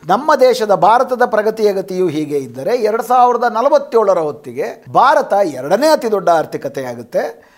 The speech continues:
ಹಾಗೂ ಜಗತ್ತು ಹೀಗೆ ಇದ್ರೆ, ಈ ಜಗತ್ತು ಇದ್ದರೆ, ಎರಡ್ ಸಾವಿರದ ಎಪ್ಪತ್ತೈದರ ವೇಳೆಗೆ ಭಾರತ ಮೊದಲನೇ ಆರ್ಥಿಕತೆ ಆಗುವಂತಹ ಸಾಧ್ಯತೆಯೂ ಇದೆ ಅಂತಂದ್ಬಿಟ್ಟು ಈಗಾಗಲೇ ಹೇಳಿದ್ದಾರೆ. ಇದರ ಹಿಂದೆ ಎರಡ್ ಸಾವಿರದ ಹನ್ನೆರಡರಲ್ಲೇನೆ ಇದೇ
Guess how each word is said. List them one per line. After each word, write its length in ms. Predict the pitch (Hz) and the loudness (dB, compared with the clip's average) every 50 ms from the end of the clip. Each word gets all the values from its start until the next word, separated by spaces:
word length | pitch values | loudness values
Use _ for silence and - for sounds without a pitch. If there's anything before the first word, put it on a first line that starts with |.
| _ _ - | _ _ 0
ಹಾಗೂ 260 | 254 294 311 294 - | 2 2 4 2 0
ಜಗತ್ತು 500 | 254 180 185 233 254 302 311 302 - 302 | -2 2 2 4 4 4 2 2 0 -2
ಹೀಗೆ 340 | 277 226 262 262 240 226 254 233 | -2 0 0 -2 2 2 4 4
ಇದ್ರೆ, 280 | 220 185 190 220 226 | 4 2 2 2 2
ಈ 280 | 233 233 - - 180 180 | 0 0 -4 -8 -8 -6
ಜಗತ್ತು 440 | 151 160 156 139 156 151 151 - 135 | -4 -4 -2 -2 -4 -6 -6 -10 -10
ಇದ್ದರೆ, 600 | 131 127 120 120 139 139 143 156 156 156 - _ | -10 -10 -10 -8 -6 -6 -6 -6 -8 -10 -14 _
ಎರಡ್ 280 | - 185 226 262 285 302 | 0 2 2 2 2 0
ಸಾವಿರದ 400 | 285 277 269 262 262 262 254 240 269 214 160 151 | 2 4 4 6 6 4 4 2 2 0 2 0
ಎಪ್ಪತ್ತೈದರ 720 | - - - - 320 320 - - 269 247 233 202 220 214 | -2 -2 2 0 0 0 2 2 2 2 2 2 2 2
ವೇಳೆಗೆ 380 | 202 190 190 175 170 175 220 294 | 2 2 0 0 -2 -2 -2 -4
ಭಾರತ 420 | 269 190 196 208 214 226 214 220 254 269 | 0 2 2 4 4 2 2 -2 -4 -6
ಮೊದಲನೇ 480 | 233 175 151 165 214 240 269 269 269 | -6 -6 -6 -4 -4 -4 -2 -2 0
ಆರ್ಥಿಕತೆ 1040 | 262 233 226 247 - 214 196 175 - - - _ _ _ _ _ _ - 202 208 226 | 0 0 0 -2 -4 -8 -8 -8 -12 -18 -20 _ _ _ _ _ _ -4 -2 0 2
ಆಗುವಂತಹ 520 | 202 185 190 185 190 196 190 185 180 190 247 302 294 - | 0 0 0 -2 -2 -2 -4 -4 -2 -2 -2 -2 -2 0
ಸಾಧ್ಯತೆಯೂ 680 | - 185 185 156 151 180 185 180 185 170 170 170 160 147 | 0 2 2 2 0 -2 -2 0 -2 -2 -2 -2 -4 -4
ಇದೆ 220 | 143 135 139 139 | -6 -8 -8 -10
ಅಂತಂದ್ಬಿಟ್ಟು 340 | 139 131 196 247 330 311 262 | -8 -10 -12 -10 -6 -4 -2
ಈಗಾಗಲೇ 340 | 214 185 175 180 180 202 175 | 2 2 2 2 2 0 -2
ಹೇಳಿದ್ದಾರೆ. 600 | 151 151 147 139 117 110 - - _ _ _ _ | -2 -2 -4 -6 -12 -14 -18 -20 _ _ _ _
ಇದರ 180 | 240 254 269 294 | -4 2 4 4
ಹಿಂದೆ 440 | 277 214 254 311 381 392 359 269 190 | 4 4 0 -4 -2 0 2 2 4
ಎರಡ್ 200 | 180 180 208 226 | 2 2 0 -2
ಸಾವಿರದ 360 | - - 285 285 294 285 277 302 | 0 2 4 4 4 4 4 0
ಹನ್ನೆರಡರಲ್ಲೇನೆ 1040 | 269 - 160 185 208 277 339 320 311 294 285 247 226 202 180 156 135 123 123 160 - - | 0 0 -2 -4 -2 0 4 4 4 4 2 0 0 0 -2 -4 -6 -10 -12 -12 -12 -12
ಇದೇ 160 | 190 185 | -2 2